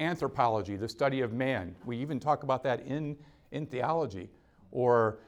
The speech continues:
or, uh, soteriology, which is study of salvation. And so there's a lot of ologies in, that are subcategories of theology, but we're concerned,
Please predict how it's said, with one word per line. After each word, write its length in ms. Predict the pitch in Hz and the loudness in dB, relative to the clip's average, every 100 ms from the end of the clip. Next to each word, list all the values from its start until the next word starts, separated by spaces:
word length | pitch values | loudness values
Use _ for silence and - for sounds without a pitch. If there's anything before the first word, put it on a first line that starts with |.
| - _ | -20 _
or, 420 | - 123 120 117 | 0 6 6 6
uh, 200 | - 110 | 6 4
soteriology, 1000 | 107 - 139 - 220 190 143 120 117 113 | 2 -2 -4 4 8 10 8 6 2 -2
which 180 | 104 - | -4 -4
is 300 | 117 - - - | -8 -8 -16 -20
study 340 | - 143 131 | -8 -2 0
of 100 | 123 | -2
salvation. 840 | - 131 117 113 127 - 110 95 87 - _ - | -2 0 0 0 -2 -2 -6 -6 -12 -18 _ -12
And 100 | 120 | 2
so 60 | |
there's 160 | 160 135 | 4 4
a 20 | |
lot 160 | 160 190 | 6 6
of 100 | 180 | 6
ologies 640 | - 175 170 131 123 120 - | 4 6 6 4 0 -4 -4
in, 340 | 135 139 131 - - | -4 -2 -4 -8 -4
that 100 | 139 | 0
are 100 | 127 | 2
subcategories 1160 | 113 - - 214 185 - 160 139 120 131 127 131 | 2 0 4 4 4 2 2 4 4 4 4 2
of 120 | 110 | -2
theology, 840 | - 147 139 143 135 107 104 95 - - _ _ | 0 4 8 8 8 4 -2 -6 -8 -20 _ _
but 100 | 131 | 2
we're 240 | 139 190 214 | 6 6 6
concerned, 800 | 196 151 - 170 156 143 113 | 2 -2 0 2 4 4 2